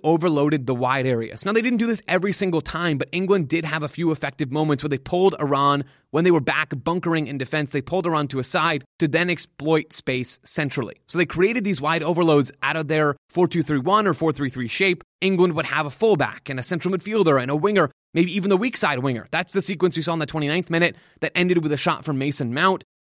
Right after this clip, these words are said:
It was Trippier. It was Saka on that right side. It was Jude Bellingham. Then it was Raheem Sterling coming over to that right side to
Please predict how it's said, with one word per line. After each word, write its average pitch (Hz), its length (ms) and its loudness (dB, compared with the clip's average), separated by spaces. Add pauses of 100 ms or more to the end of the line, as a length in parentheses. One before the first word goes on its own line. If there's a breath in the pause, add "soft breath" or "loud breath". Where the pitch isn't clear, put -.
(140)
It 170 100 4
was 160 140 2
Trippier. 156 440 0
It - 140 -12
was 147 440 4
Saka 185 360 2
on 147 140 -2
that 139 160 -2
right 139 180 -2
side. 131 160 -2
It 131 40 -2
was 131 120 -2
Jude 156 220 -2
Bellingham. 185 480 2 (100)
Then 190 100 4
it 202 60 2
was 170 140 4
Raheem 196 180 4
Sterling 196 360 0
coming 185 260 -2
over 180 180 2
to 156 120 -8
that 151 180 -2
right 151 200 -2
side 147 260 -2
to 156 60 -10